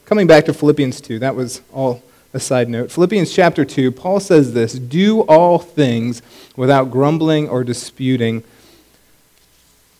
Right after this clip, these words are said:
And then in the next three verses, he lays out three reasons. Three reasons.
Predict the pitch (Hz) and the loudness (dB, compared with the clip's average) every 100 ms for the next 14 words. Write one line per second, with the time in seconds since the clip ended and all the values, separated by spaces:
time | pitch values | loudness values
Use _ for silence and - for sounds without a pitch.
0 | _ - 135 143 143 143 139 151 147 - | _ -6 -2 0 0 0 2 0 -2 -4
1 | 151 170 135 131 131 135 - 131 135 139 | 2 2 2 0 0 -4 0 2 4 4
2 | 127 127 127 - - - - 143 139 127 | 2 0 -2 -8 -18 -20 -4 0 0 -2
3 | 117 107 104 101 - _ _ _ _ _ | -4 -6 -14 -18 -20 _ _ _ _ _
4 | _ _ _ _ _ - 135 127 117 113 | _ _ _ _ _ -8 -4 -2 -2 -4
5 | 98 104 - | -8 -18 -20